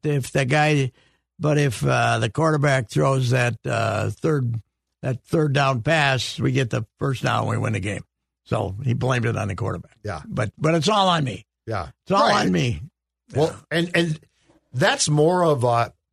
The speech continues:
Speaker 2: pissy comment to me.
Speaker 1: Yes.
Speaker 2: It, it, it's a way to be passive aggressive.
Speaker 1: Yeah, yes, it is.
Speaker 2: It's not an explanation.
Speaker 1: Because it doesn't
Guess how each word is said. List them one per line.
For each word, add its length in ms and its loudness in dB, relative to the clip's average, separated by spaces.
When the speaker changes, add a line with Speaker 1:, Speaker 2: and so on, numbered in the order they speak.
Speaker 2:
pissy 380 -2
comment 400 -2
to 100 -6
me. 360 -2
Speaker 1:
Yes. 280 -8
Speaker 2:
It, 200 -2
it, 160 0
it's 200 0
a 60 4
way 200 2
to 60 0
be 120 0
passive 340 0
aggressive. 420 -2
Speaker 1:
Yeah, 180 -2
yes, 140 -8
it 100 -6
is. 100 0
Speaker 2:
It's 200 -2
not 240 2
an 100 0
explanation. 440 0
Speaker 1:
Because 160 0
it 200 0
doesn't 440 -2